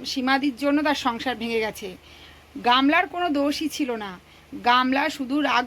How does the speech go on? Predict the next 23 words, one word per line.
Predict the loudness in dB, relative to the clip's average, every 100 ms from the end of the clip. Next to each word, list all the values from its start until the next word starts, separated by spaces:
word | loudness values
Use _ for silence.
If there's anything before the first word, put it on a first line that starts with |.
| -2
করে, | -2 -2
ঝগড়া | -2 -4 -4 -2
করেছিল | -4 -2 -2 0 -2
স্বামীর | 0 -2 -2
সঙ্গে, | -2 0 2 0
ঝগড়া | -2 -4 -4 -2
করে | -2
বাপের | -2 -4 -4
বাড়ি | -4 -4
চলে | -4 -4 -2
গেছিলো। | -4 -6 -10 -10 -20 -12
সে | -4 0 0
দুদিন | 0 -2
পরে | 0 0
চলে | 0 -2 0
আসতো, | -2 -4 -14 -14 -16 -20 -20 -20 -20 -6
চলে | 0 2 2
আসতো, | 0 -4 -8
কিন্তু | -4 -2 -2
সংসারটা | -2 -2 -2 -4 -4 -6
তছনছ | -8 -4 -4 -2
করে | 0 0
দিয়েছে | 2 -2 -2 -4